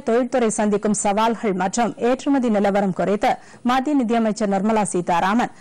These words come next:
புதுதில்லியில் இன்று பல்வேறு அரசு துறை செயலாளர்களுடன் ஆலோசனை நடத்தவுள்ளார்.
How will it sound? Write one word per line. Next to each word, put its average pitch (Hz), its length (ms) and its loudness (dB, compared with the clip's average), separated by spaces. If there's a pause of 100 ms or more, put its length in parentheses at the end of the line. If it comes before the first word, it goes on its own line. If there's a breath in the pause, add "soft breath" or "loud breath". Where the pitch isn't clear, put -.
(180 loud breath)
புதுதில்லியில் 262 680 2
இன்று 202 220 2 (180)
பல்வேறு 254 480 2 (240)
அரசு 254 280 0
துறை 233 240 2
செயலாளர்களுடன் 202 720 0 (180)
ஆலோசனை 190 320 -2
நடத்தவுள்ளார். 185 580 -2